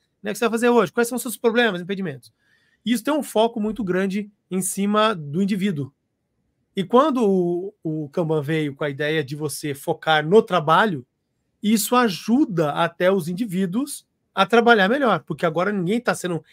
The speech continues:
eu não sou o foco, o foco é o trabalho, e tá todo mundo querendo que o trabalho seja entregue. Então, acho que, por que eu tô falando isso? Porque esse é um exemplo das cadências do Kanban,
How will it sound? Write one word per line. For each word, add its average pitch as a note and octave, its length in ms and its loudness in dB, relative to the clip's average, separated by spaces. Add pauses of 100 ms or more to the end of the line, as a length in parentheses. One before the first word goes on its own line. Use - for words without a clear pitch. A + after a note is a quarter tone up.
(100)
eu F#3+ 100 6
não G#3+ 80 4
sou A#3 200 8
o A#3 40 6
foco, D#3+ 320 -2 (240)
o D#3 120 -4
foco G3 360 0
é F#3 40 4
o E3 40 0
trabalho, D3+ 500 0
e C#3 40 -6
tá D#3+ 160 -4
todo F3+ 260 -4
mundo E3+ 200 -4
querendo D#3+ 360 -2 (240)
que F3 120 -2
o D#3 40 -4
trabalho D#3 380 2
seja D3 240 -6
entregue. B2+ 340 -10 (440)
Então, F3+ 180 2
acho G3 140 0
que, G3 180 -2 (120)
por G3+ 140 -4
que G3 60 -4
eu B3+ 100 0
tô A#3 120 0
falando A3 260 4
isso? C3 260 -6 (400)
Porque F3+ 200 4
esse A3+ 180 4
é - 20 4
um C#4 120 2
exemplo A3+ 440 4
das E3+ 200 0
cadências E3 440 0
do D3+ 120 -4
Kanban, D3+ 480 0